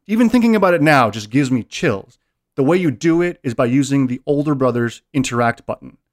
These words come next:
So you move the left stick forward to go into the water, and then you use the right trigger to swim, which has never been done in the game before. The whole game is teaching you the right trigger is the older brother. And it's this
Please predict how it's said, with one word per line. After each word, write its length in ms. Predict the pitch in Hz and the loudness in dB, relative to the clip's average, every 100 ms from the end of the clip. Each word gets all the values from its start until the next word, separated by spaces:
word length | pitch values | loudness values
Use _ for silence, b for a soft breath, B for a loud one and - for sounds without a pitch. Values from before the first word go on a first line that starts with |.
| _ _ _ - | _ _ _ -4
So 120 | 139 | 0
you 360 | 120 131 127 - | 2 0 0 -10
move 340 | 120 143 165 | -4 -2 0
the 80 | 143 | 0
left 200 | 151 151 | 0 -2
stick 180 | 175 - | -6 -4
forward 320 | 185 175 160 | -2 -2 -2
to 80 | 139 | -2
go 380 | 147 156 160 | 0 0 0
into 200 | 165 147 | -2 -4
the 80 | 180 | -4
water, 480 | 175 185 135 110 107 _ _ _ | -2 0 2 0 -4 _ _ _
and 80 | 127 | -2
then 80 | 123 | -2
you 80 | 120 | 0
use 260 | 131 120 | 0 0
the 140 | 123 110 | -2 -2
right 400 | 127 147 147 - | 0 0 -4 -8
trigger 520 | - 110 104 101 - | -6 -4 -6 -8 -14
to 100 | - | -14
swim, 420 | - 139 123 107 | -8 -2 -2 -2
which 120 | 113 120 | -4 -6
has 160 | 107 | -4
never 220 | 147 170 | -2 0
been 160 | 202 196 | 0 0
done 180 | 185 170 | 0 0
in 80 | 151 | 0
the 80 | |
game 240 | 123 214 214 | 0 0 0
before. 460 | 120 - 98 101 _ _ _ _ | -2 -6 -12 -12 _ _ _ _
The 80 | 120 | -10
whole 260 | - 165 175 | -4 -2 0
game 180 | 196 | 0
is 80 | 147 | -2
teaching 320 | - 175 156 | -4 -8 -2
you 80 | 127 | -2
the 100 | 113 | -2
right 220 | 107 135 | -2 -2
trigger 260 | - 156 131 | -2 -4 -2
is 140 | 131 | -4
the 120 | 107 135 | -4 -4
older 240 | 143 113 | -4 -4
brother. 300 | - - - _ _ _ _ _ | -8 -20 -20 _ _ _ _ _
And 120 | 151 | -2
it's 120 | 143 143 | 0 -2
this 220 | 135 | -6